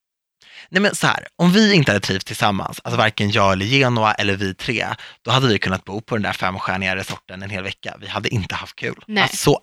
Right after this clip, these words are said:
Speaker 1: är det bara.
Speaker 2: Ja.
Speaker 1: Så är det bara. På samma sätt som att så här, om man är ute med ett gäng på typ en nattklubb,
Speaker 2: Mm.
Speaker 1: liksom, det spelar ingen roll hur bra musiken är. Om, om ni inte har kul tillsammans, då kan ni gå från ställe till ställe till ställe till ställe.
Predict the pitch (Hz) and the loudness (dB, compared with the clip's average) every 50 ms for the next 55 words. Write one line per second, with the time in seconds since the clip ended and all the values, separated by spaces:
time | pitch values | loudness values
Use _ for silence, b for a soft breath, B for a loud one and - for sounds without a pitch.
0 | _ _ - 120 127 143 156 156 120 98 92 87 82 64 52 - 50 - - _ | _ _ -2 0 2 2 2 2 0 -4 -4 -6 -6 -6 -6 -8 -10 -14 -18 _
1 | _ - 185 175 160 156 - - 156 160 185 208 196 147 113 85 85 80 104 98 | _ -14 -10 -8 -6 -6 -4 0 0 2 4 2 2 0 -2 -4 -4 -2 -2 -2
2 | - - - B B B B B B _ _ _ _ 127 123 - - _ - 165 | -4 -8 -12 B B B B B B _ _ _ _ -20 -20 -20 -10 _ 0 2
3 | 160 - 165 147 143 139 - - 127 - - - 123 120 113 - - 107 104 104 | 4 4 4 4 4 4 4 2 0 0 0 -2 -2 -2 -2 0 0 0 2 0
4 | 101 - - - 131 127 123 127 123 131 123 117 - 143 131 123 117 - - 110 | 0 -2 -2 0 0 2 4 4 4 4 2 0 -2 -6 -4 -4 -6 -6 -8 -10
5 | 107 104 104 104 - 110 107 - 104 - _ _ - - B B B B B B | -10 -10 -12 -16 -16 -16 -16 -16 -16 -18 _ _ -20 -20 B B B B B B
6 | B B B B B B B B _ _ - - - - 87 107 139 147 151 147 | B B B B B B B B _ _ -18 -12 -8 -6 -4 0 0 2 2 2
7 | 139 - - - - 131 - - - - - _ _ - 190 - - - _ _ | 0 -2 -4 -2 -2 -2 -2 -2 -8 -16 -20 _ _ -20 -18 -18 -18 -20 _ _
8 | _ _ _ _ _ 139 131 - 131 131 - - - 160 139 120 117 113 120 113 | _ _ _ _ _ -8 -8 -6 -6 -6 -4 0 2 4 4 6 4 4 4 2
9 | 110 110 98 104 95 95 101 - - 101 98 - - - 87 - - - - 113 | 2 0 0 0 0 0 0 -2 -2 -2 -2 -2 -4 -4 -4 -4 -6 -6 -6 -6
10 | 113 - - 127 127 135 143 143 143 139 - 120 - 101 98 - - 101 - - | -4 -2 0 2 2 4 2 2 2 0 0 -2 -4 -6 -6 -6 -8 -8 -8 -6
11 | 117 - 107 104 - - 113 - 117 - 117 113 110 110 113 101 - - 101 98 | -4 -2 -2 -2 -2 -4 -4 -4 -4 0 0 0 2 2 2 0 0 -2 -4 -4
12 | 98 101 - - 156 165 165 151 147 147 147 - - 131 - - 123 120 110 104 | -4 -4 -2 2 4 4 4 4 4 2 2 2 0 -2 0 0 0 0 0 -2
13 | 101 104 - 110 - - 104 95 95 98 - - 101 - 107 98 95 92 | -2 -2 -2 -4 -2 -2 -2 -2 -2 -4 -8 -10 -12 -12 -12 -12 -12 -14